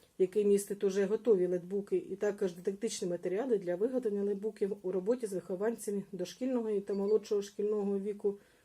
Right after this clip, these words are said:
при вивченні декоративних тварин, що мешкають у куточки живої природи, для кращого знайомства з ними. Це папушка Кеша, черепаха Тортила, равлик Павлик, кролик Степашка, хомячок Фомка.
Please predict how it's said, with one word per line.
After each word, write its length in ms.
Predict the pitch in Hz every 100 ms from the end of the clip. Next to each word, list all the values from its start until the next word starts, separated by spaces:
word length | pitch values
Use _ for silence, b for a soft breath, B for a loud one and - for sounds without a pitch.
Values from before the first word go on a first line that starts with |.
| B
при 140 | 190
вивченні 420 | 202 262 - 214
декоративних 720 | 190 190 190 190 262 262 196
тварин, 420 | - 170 202 254 254
що 180 | - -
мешкають 480 | 185 190 - 180 175
у 40 |
куточки 460 | 156 165 214 240 233
живої 260 | 220 220 214
природи, 380 | 214 208 196
для 140 | 156 156
кращого 440 | - 208 226 190
знайомства 520 | 185 175 190 196 -
з 80 | 180
ними. 360 | 185 175 165 165 - _ b b b b b b b b b b b b b b _
Це 180 | - 277
папушка 480 | 202 208 320 - 196
Кеша, 540 | - 214 226 - 196 -
черепаха 500 | - 196 208 294 196
Тортила, 640 | 190 170 - 208 233 202 180 -
равлик 420 | 214 277 220 185
Павлик, 460 | 202 226 220 196 - -
кролик 380 | - 240 269 -
Степашка, 640 | - 175 214 285 - 220 208
хомячок 440 | 214 185 180 247 247
Фомка. 560 | - 185 170 156 165